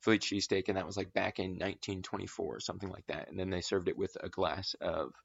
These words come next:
champagne. And you're like, "Okay, well, what the heck, dude? Hundred dollars for a Philly cheesesteak? That's a sandwich. I could go down the street and get one for three." You know what I mean? So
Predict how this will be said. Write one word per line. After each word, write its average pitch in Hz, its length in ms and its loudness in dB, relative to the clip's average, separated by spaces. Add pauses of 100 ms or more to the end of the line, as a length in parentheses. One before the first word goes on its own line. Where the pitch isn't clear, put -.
(300)
champagne. - 480 -2 (500)
And 110 140 4
you're 110 80 8
like, 98 180 8
"Okay, 113 220 8
well, 90 160 2
what 113 180 8
the 90 80 2
heck, 98 240 0
dude? 95 160 6
Hundred 101 260 4
dollars 92 320 4
for - 160 -4
a - 60 -6
Philly 92 180 2
cheesesteak? 101 480 0
That's - 180 -4
a - 40 -12
sandwich. 98 440 2
I 95 40 -2
could 90 180 -2
go 95 100 6
down 85 180 0
the 82 60 -4
street 87 200 0
and 67 80 -4
get 80 100 0
one 85 120 -2
for - 140 -6
three." - 380 -2 (120)
You 101 160 2
know 92 80 2
what 87 100 0
I 82 60 -2
mean? 92 240 -2 (260)
So 95 580 8